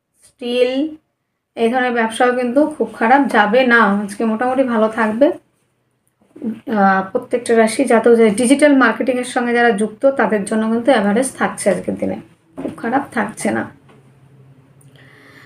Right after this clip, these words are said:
তো আপনার জন্মরাশি যদি হয়ে থাকে মেষ রাশি, মেষ রাশি জাতক জাতিকাদের আজকের দিনে শারীরিক সুস্থতা, মানসিক শান্তি, অ্যাক্টিভ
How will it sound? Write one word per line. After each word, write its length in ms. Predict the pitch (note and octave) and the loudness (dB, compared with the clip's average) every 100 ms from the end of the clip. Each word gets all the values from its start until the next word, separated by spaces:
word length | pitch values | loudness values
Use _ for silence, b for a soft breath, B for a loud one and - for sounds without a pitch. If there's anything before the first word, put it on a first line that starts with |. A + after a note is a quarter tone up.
| b | b
তো 80 | E4+ | 4
আপনার 640 | D#4 B3+ B3+ C#4 D4 C#4 G#3 | 4 4 0 2 2 2 0
জন্মরাশি 880 | A#3 A#3 C4 C#4 C#4 - D#4+ E4 - _ _ - A#3 | -2 0 2 2 0 0 0 -2 -8 _ _ -8 0
যদি 400 | B3+ A#3+ C#4 C#4+ | 2 4 2 0
হয়ে 340 | A3+ A3 A3+ | 0 2 2
থাকে 420 | A3+ A#3+ A#3 C#4 | 2 -2 0 2
মেষ 420 | C4 G3+ G3 - G3+ | 2 2 0 -2 -4
রাশি, 360 | G3 - - - _ _ _ _ _ _ _ _ _ _ _ _ _ _ _ | -4 -8 -12 -14 _ _ _ _ _ _ _ _ _ _ _ _ _ _ _
মেষ 360 | A#3 C4+ D#4+ F#4 | 4 4 4 2
রাশি 300 | E4+ E4 D#4 | 0 2 0
জাতক 440 | B3+ A#3 A#3 C#4+ | 2 2 2 0
জাতিকাদের 840 | C4+ A#3 A#3 A3 G#3 G#3 G#3+ D#4+ D4 | -2 -4 -4 0 2 2 4 4 4
আজকের 460 | A3 G3 A#3 A3+ | 0 2 2 4
দিনে 360 | G#3+ G#3+ C#4 - | 0 -4 -4 -6
শারীরিক 480 | - B3+ B3+ C4+ C4+ | 0 2 2 -2 -4
সুস্থতা, 680 | C4 C4 - C4+ B3 A#3 A3+ | -6 -4 -4 0 2 4 4
মানসিক 500 | G#3+ A3+ A3+ C4 C4 | 2 0 -2 -4 -2
শান্তি, 540 | A#3 A3 G#3 A3 A3 | -2 -2 0 0 0
অ্যাক্টিভ 360 | - A#3+ - | 0 -2 -4